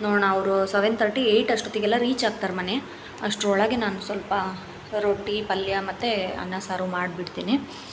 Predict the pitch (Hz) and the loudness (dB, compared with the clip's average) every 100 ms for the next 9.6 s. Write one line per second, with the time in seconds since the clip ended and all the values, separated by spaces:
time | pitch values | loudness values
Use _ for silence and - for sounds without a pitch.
0 | - - - - 208 196 190 185 214 202 | -14 -14 -16 -6 -2 4 6 8 6 4
1 | 208 185 190 185 180 180 277 - - 202 | 2 2 2 0 -2 0 0 0 -6 2
2 | 196 190 190 190 - 190 185 240 - - | 4 4 2 0 -2 0 2 2 -2 -4
3 | 196 - 202 196 190 185 185 - 214 208 | -2 4 6 6 4 2 0 0 -4 -2
4 | 285 381 - - - - 208 190 180 180 | -4 -4 -6 -14 -14 -4 0 2 2 0
5 | 175 175 185 175 - 190 339 - - 202 | 0 0 -2 -6 -4 -2 -2 -4 -2 0
6 | 208 196 185 180 180 226 277 196 185 170 | 2 2 2 0 0 0 2 0 0 -6
7 | - 175 175 - 180 170 - - - - | -8 -8 -8 -8 -10 -12 -16 -18 -18 -18
8 | - _ - - - - - - - - | -18 _ -8 -4 -2 -2 -2 0 2 6
9 | 247 233 254 240 220 | 8 10 10 10 10